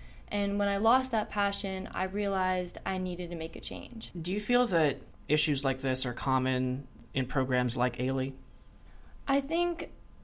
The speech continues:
Speaker 1: the pressure of programs like Ailey definitely creates an environment among the students where mental health can, like, get a little frail, and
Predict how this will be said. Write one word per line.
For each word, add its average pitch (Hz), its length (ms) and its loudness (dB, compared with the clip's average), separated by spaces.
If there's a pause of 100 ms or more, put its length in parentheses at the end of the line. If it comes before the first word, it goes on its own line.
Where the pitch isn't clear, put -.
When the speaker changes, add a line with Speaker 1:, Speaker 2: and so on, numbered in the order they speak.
(140)
Speaker 1:
the 220 120 2
pressure 220 680 0
of 254 240 -2
programs 254 460 2
like 254 180 2
Ailey 254 520 2 (160)
definitely 202 560 0
creates 190 720 -4 (260)
an 196 120 -4
environment 180 680 0
among 175 340 -2
the 185 60 -6
students 196 760 -2
where 175 580 2 (420)
mental 196 320 0
health 185 480 2 (1120)
can, 185 720 0 (100)
like, 180 360 -4 (120)
get 180 160 2
a 175 60 4
little 180 240 0
frail, 196 600 2
and 180 340 -4